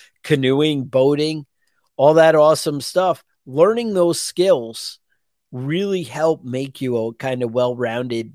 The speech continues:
you know, shaped person that's, one, able to enjoy life. 'Cause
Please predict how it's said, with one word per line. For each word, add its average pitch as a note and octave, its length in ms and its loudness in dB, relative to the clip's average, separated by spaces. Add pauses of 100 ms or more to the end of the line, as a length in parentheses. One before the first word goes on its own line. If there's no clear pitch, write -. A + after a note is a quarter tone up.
(240)
you C3+ 100 -4
know, A2+ 160 -4
shaped A#2+ 420 -8 (200)
person C#3 580 -4 (760)
that's, D3+ 580 2
one, F3+ 460 4 (120)
able F#3 320 2
to E3 160 2
enjoy C3 420 2
life. B2 680 -2 (640)
'Cause D#3+ 240 -2